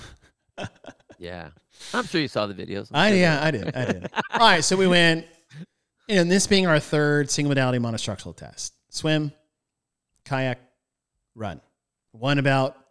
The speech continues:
Speaker 1: three hundred meters, what, ten, uh, what, ten minutes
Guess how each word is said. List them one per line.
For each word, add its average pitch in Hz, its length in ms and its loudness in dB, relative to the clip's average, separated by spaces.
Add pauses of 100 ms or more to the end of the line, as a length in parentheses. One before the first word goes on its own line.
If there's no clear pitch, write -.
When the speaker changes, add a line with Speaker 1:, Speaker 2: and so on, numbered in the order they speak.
(100)
Speaker 1:
three 156 160 -2
hundred 151 140 2
meters, 151 720 0
what, 90 280 -12 (180)
ten, 131 640 -4
uh, 123 240 -10 (200)
what, 120 240 -12
ten 143 300 -6 (200)
minutes 156 500 -6